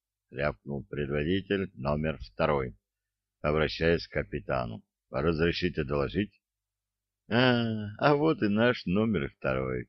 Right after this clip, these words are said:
Привет, привет, привет! Ну как, нашли горячую воду?» — оживился капитан. «Нет, сэр, но мы открыли новый материк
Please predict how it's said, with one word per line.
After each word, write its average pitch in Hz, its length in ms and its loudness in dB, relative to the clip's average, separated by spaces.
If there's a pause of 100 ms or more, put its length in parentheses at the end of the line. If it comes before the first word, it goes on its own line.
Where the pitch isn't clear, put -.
Привет, 90 540 4
привет, 117 520 2
привет! 80 880 2 (560)
Ну 95 240 4
как, 90 340 6 (800)
нашли 87 340 2
горячую 107 440 4
воду?» — 69 360 2 (300)
оживился 76 560 -2
капитан. - 640 -6 (1000)
«Нет, 92 320 4
сэр, 71 260 0 (460)
но 73 160 -2
мы 104 260 6
открыли 85 540 0
новый 85 320 4
материк 71 560 -2